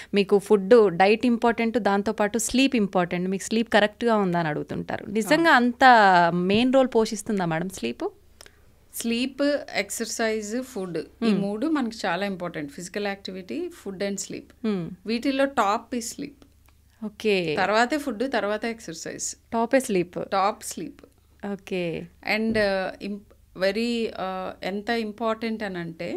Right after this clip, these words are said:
Speaker 1: మ్మ్.
Speaker 2: స్లీప్ లేక చని-, లే-, లేక, లేని స్టేట్ ఒకటి మనం తీసుకురాగలిగితే ఎవరికన్నా
Speaker 1: మ్మ్.
Speaker 2: they can die.
Speaker 1: ఆ.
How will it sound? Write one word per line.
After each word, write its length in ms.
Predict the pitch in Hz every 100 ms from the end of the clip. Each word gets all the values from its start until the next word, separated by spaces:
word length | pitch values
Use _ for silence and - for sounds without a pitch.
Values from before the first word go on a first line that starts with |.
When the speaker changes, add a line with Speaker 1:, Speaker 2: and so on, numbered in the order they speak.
| 254
Speaker 1:
మ్మ్. 220 | 240 185 175 - _ _ _ _ _ _ _ _ _ _ _ _ -
Speaker 2:
స్లీప్ 500 | - 240 254 277 277
లేక 460 | 247 214 220 226 247 247 247 - _ _ _ _ _ _ _
చని-, 320 | - 107 104 - _ _ -
లే-, 460 | 196 202 214 214 -
లేక, 600 | 190 196 208 208 220 - 180
లేని 420 | 196 208 233 240
స్టేట్ 580 | - - 226 233 277 294
ఒకటి 420 | 196 180 175 - _ 180
మనం 180 | 180
తీసుకురాగలిగితే 840 | 185 185 202 220 214 180 160 160 160
ఎవరికన్నా 540 | 156 160 170 151 147 262 -
Speaker 1:
మ్మ్. 240 | 269 254 220 202 _ _ _ _ _ _ _ _ _ _ _ -
Speaker 2:
they 140 | 208
can 220 | 208 190
die. 200 | 160 - - _ _ _ _ _ _ _ _ _ _ _
Speaker 1:
ఆ. 80 | -